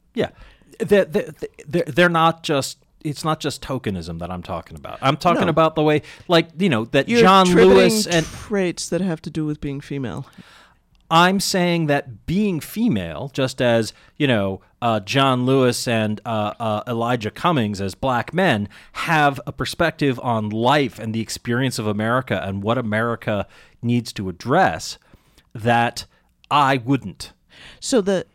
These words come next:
Speaker 2: the chairman of the committee were the piece that you clipped for, uh, A O C today?
Speaker 1: Yeah, yeah. I don't know if we're gonna get a chance to talk about that, but I,
Speaker 2: I wa-,
Speaker 1: I
Speaker 2: I
Speaker 1: was raving about how, uh,
Speaker 2: Yeah.
Speaker 1: in our pre-show email about,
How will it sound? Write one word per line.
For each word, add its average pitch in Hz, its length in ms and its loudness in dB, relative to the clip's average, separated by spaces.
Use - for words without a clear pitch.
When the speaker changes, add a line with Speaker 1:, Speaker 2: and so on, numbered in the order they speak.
Speaker 2:
the 190 120 -2
chairman 254 400 -4
of 233 80 -2
the 185 80 -4
committee 190 260 -4
were 170 180 -4
the 156 80 -6
piece 165 360 -10
that - 120 -10
you 143 300 -6
clipped - 280 -6
for, - 200 -8
uh, 143 240 -6
A 143 140 -2
O 143 80 -2
C 143 260 -8
today? 156 380 -8
Speaker 1:
Yeah, 143 220 6
yeah. 117 200 2
I 143 60 6
don't 156 120 4
know 151 40 4
if - 80 -2
we're 160 80 4
gonna 139 180 0
get 135 120 0
a 120 40 -10
chance 131 200 -4
to 123 80 -8
talk 117 180 -2
about 107 200 -2
that, 104 180 -2
but 104 80 0
I, 190 140 6
Speaker 2:
I - 20 2
wa-, 202 260 0
Speaker 1:
I 147 140 6
Speaker 2:
I - 20 6
Speaker 1:
was 147 160 2
raving 139 380 4
about 120 260 2
how, 117 380 2
uh, 139 120 -4
Speaker 2:
Yeah. 151 120 0
Speaker 1:
in 139 80 2
our 120 200 4
pre-show 127 420 2
email 113 400 2
about, 101 320 -2